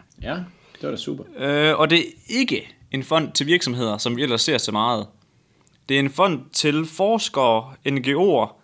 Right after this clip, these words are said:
Speaker 2: altså de her non-profit, øh,
Speaker 1: Mm.
Speaker 2: organisationer, og aktivistarbejde. Og den bliver, der var jeg nemlig også rigtig skeptisk.
Speaker 1: Vi hader aktivister.
Speaker 2: Ja, vi, det, vi er nemlig ikke de store fan af aktivister.
Speaker 1: Nej.
Speaker 2: Men altså, hans mål med de her penge, det er at,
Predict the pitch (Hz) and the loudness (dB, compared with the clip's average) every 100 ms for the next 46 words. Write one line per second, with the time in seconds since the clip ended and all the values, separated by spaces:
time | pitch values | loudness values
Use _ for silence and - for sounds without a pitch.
0 | _ _ - 123 120 131 127 135 139 131 | _ _ -4 -2 -2 0 2 2 2 2
1 | 131 113 104 107 107 139 143 123 117 120 | 2 0 0 0 2 0 -2 -4 -4 -2
2 | 147 117 - - - _ _ _ _ - | -2 -2 -8 -18 -20 _ _ _ _ -20
3 | - 127 123 - 143 160 - 104 101 98 | -2 0 0 -2 -2 0 -2 -2 -4 -6
4 | - - _ _ _ _ _ _ _ _ | -8 -14 _ _ _ _ _ _ _ _
5 | _ _ _ _ _ _ _ _ - 127 | _ _ _ _ _ _ _ _ -8 -2
6 | 156 131 123 147 131 123 135 131 127 - | 2 4 6 6 6 4 4 4 2 2
7 | 135 135 110 - 113 - - - 101 107 | 0 -2 -4 -2 -4 -4 -12 -10 -10 -8
8 | 113 98 - - - - 147 156 151 170 | -8 -10 -14 -16 -16 -4 0 0 0 0
9 | 165 190 180 185 180 - 160 165 143 147 | 2 2 4 2 0 -4 -2 0 0 0
10 | 123 120 127 - - - 131 - - - | -2 -4 -6 -6 -10 -6 -6 -8 -18 -8
11 | 139 147 147 160 160 160 196 143 131 139 | 0 4 4 4 4 6 6 4 2 0
12 | 127 143 147 139 127 131 127 101 107 | 2 0 2 2 4 4 4 4 0